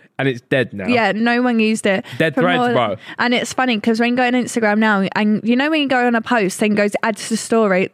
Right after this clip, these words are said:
Speaker 2: they've swapped them.
Speaker 1: Yeah, it says
Speaker 2: So it says Threads. So you always
Speaker 1: Yeah.
Speaker 2: click Threads now, and
Speaker 1: I
Speaker 2: it takes
Speaker 1: clicked
Speaker 2: you
Speaker 1: it.
Speaker 2: to the App Store to
Speaker 1: I clicked,
Speaker 2: download
Speaker 1: yeah,
Speaker 2: it.
Speaker 1: I clicked
Speaker 2: Yeah.
Speaker 1: it the other day and it,
Speaker 2: So
Speaker 1: there's
Speaker 2: annoying.
Speaker 1: something there.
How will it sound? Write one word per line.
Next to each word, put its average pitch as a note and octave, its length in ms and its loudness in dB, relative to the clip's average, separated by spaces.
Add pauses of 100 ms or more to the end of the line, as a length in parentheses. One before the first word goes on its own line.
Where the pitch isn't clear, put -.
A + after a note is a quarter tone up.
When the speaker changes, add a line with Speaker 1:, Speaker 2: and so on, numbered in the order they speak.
Speaker 2:
they've G#3+ 340 0
swapped - 600 0
them. F3+ 160 2
Speaker 1:
Yeah, A#2+ 120 4
it A#2+ 100 -2
says B2+ 260 0
Speaker 2:
So B3 160 -2
it A#3 380 2
says A3+ 260 -2
Threads. A3+ 280 -2
So A3+ 80 2
you G#3+ 160 0
always A#3+ 340 0
Speaker 1:
Yeah. F#3+ 100 0
Speaker 2:
click - 160 0
Threads A#3 240 -2
now, G#3 100 2
and F#3+ 80 2
Speaker 1:
I - 20 2
Speaker 2:
it - 100 0
takes - 20 -2 (240)
Speaker 1:
clicked - 40 0
Speaker 2:
you - 20 2
Speaker 1:
it. G#3+ 80 0
Speaker 2:
to A3+ 80 0
the G#3+ 100 2
App - 200 -2
Store A3+ 280 0
to - 60 -2
Speaker 1:
I - 40 0
clicked, A3 260 0
Speaker 2:
download G#3 120 0
Speaker 1:
yeah, D3+ 240 2
Speaker 2:
it. - 40 2
Speaker 1:
I C3 60 0
clicked C#3+ 180 -2
Speaker 2:
Yeah. G#3 160 2
Speaker 1:
it - 20 -2
the B2 80 2
other A#2 140 0
day A#2+ 180 2
and G#2+ 100 0
it, A2 60 -2
Speaker 2:
So B3 80 2
Speaker 1:
there's G#3+ 120 2
Speaker 2:
annoying. G#3 360 2
Speaker 1:
something A#2 180 0
there. - 120 2